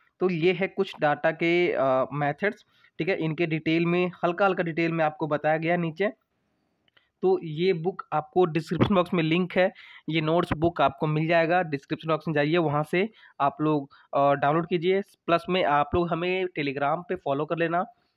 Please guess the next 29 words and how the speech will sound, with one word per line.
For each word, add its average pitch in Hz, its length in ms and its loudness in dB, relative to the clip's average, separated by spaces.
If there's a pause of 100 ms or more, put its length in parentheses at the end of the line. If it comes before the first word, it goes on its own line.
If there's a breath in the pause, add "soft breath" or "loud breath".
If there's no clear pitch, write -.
(140)
वहाँ 151 180 0
पे 175 120 -4
क्या-क्या 170 360 -2
आपको 165 160 -4
नोट्स 156 320 -4
वगैरह, 156 220 -2
इंपॉर्टेंट 151 380 -4
क्वेश्चन 156 320 -6
वगैरह 156 240 -2
मिलते 143 340 -4
रहते 165 240 -2
हैं। 165 160 -2 (280 soft breath)
और 151 180 0
ई-कॉमर्स 175 420 -2
की 160 100 -8
जो 170 120 -2
वे-, 143 180 0
अ, 139 240 2
बुक 165 300 -6
है 170 100 2
वो 160 160 -4
वेबसाइट 147 380 -4
पे 165 60 -2
अपलोड 156 360 -4
नहीं 156 260 -6
है, 170 100 -4
तो 160 120 -8
ये 151 180 -4
मुझे, 156 360 -6